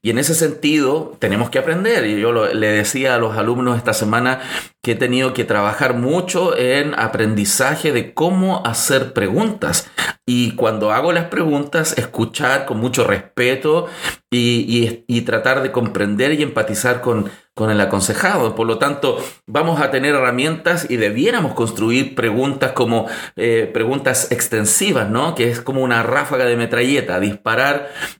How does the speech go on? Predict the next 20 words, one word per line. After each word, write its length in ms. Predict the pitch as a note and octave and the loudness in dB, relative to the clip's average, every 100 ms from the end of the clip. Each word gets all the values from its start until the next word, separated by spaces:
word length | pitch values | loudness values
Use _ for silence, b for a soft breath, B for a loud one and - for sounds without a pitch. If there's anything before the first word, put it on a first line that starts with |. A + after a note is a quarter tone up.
| - | -2
en 160 | A#2+ | 0
diferentes 640 | A#2+ A#2 A#2+ B2+ E3+ E3+ C#3+ | 0 0 0 2 0 0 0
y 60 | |
un 100 | A#2+ | 2
amplio 480 | C3+ E3 D#3 D3+ C#3 | 2 0 0 0 2
número 460 | A#2 A#2+ C#3+ C#3+ B2+ | 2 0 0 2 2
de 100 | A2+ | 2
tópicos, 960 | - _ D#3 E3+ C#3+ - A#2 C#3 - B B B - | -2 _ 0 2 -2 -2 0 0 -2 B B B -2
eh, 180 | A#2 G#2+ | 0 0
preguntas, 960 | - A2 C3+ F3 E3+ - G2 G#2+ - - | 0 0 2 0 -2 -2 0 -2 -6 -4
pero 200 | A#2+ A#2+ | 0 2
luego 360 | C3+ E3+ E3+ | 2 2 2
de 140 | D3 C3+ | 0 0
tener 340 | B2 B2 D#3+ | -2 0 0
una 340 | D3+ A#2 A#2 | 2 2 2
amplia 380 | E3 F3+ F#3 D#3 | 2 0 0 2
visión 680 | A#2 G#2+ - E3 F3+ E3+ B2 | 2 0 -2 0 2 2 0
de 60 | |
muchas 360 | G#2 D#3+ F#3 E3+ | 0 -2 0 -2
preguntas 760 | E3 C3 D3+ D#3 A2+ G2 - | 0 0 0 0 -2 -2 -6